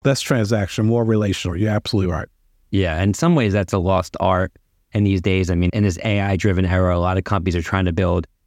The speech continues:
Speaker 2: A I salespeople. Obviously, we're in a Zoom-based world right now. And, you know, I think a lot of the core tenets of sales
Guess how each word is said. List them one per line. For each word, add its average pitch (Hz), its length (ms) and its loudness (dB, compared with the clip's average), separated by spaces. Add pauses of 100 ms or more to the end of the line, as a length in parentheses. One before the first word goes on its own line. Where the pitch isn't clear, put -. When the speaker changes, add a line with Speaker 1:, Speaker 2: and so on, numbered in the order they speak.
(140)
Speaker 2:
A 107 180 0
I 98 280 0
salespeople. 92 1080 0
Obviously, 92 720 0 (220)
we're 104 140 2
in 92 80 2
a 87 100 0
Zoom-based 95 600 2
world 92 260 2
right 87 220 2
now. 87 360 -2
And, 85 180 -2 (240)
you 107 120 0
know, 95 140 0
I 87 100 0
think 107 260 -2
a 95 80 0
lot 104 300 0
of 98 100 0
the 90 120 0
core 101 280 -2
tenets 92 480 -2
of 92 180 -2
sales 95 380 0